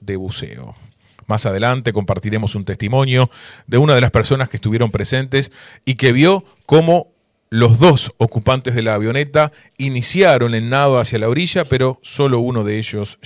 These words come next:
llegó. Por motivos meteorológicos, en la jornada del domingo, las aeronaves debieron retornar a la base a las veintiuna horas, mientras se continuaba la búsqueda por vía marítima y compartíamos algunas imágenes que, bueno, se difundieron justamente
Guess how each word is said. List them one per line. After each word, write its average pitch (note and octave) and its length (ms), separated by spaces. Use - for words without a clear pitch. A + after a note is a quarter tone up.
llegó. E2+ 280
Por A2+ 140
motivos A#2+ 280
meteorológicos, B2 760
en A2 100
la A2 60
jornada A#2 480
del G2+ 160
domingo, E3 480
las A2 180
aeronaves B2 400
debieron B2 380
retornar A2 520
a A2 80
la G2 120
base C#3 360
a G#2 60
las G2 100
veintiuna G#2 540
horas, C3+ 380
mientras D3+ 320
se A#2+ 100
continuaba B2 500
la A2 100
búsqueda A#2+ 760
por C3 240
vía A2 320
marítima D3+ 840
y D3+ 60
compartíamos A2 760
algunas G#2+ 360
imágenes G#2+ 400
que, A#2 260
bueno, A2+ 260
se A#2+ 320
difundieron A#2 600
justamente A#2+ 640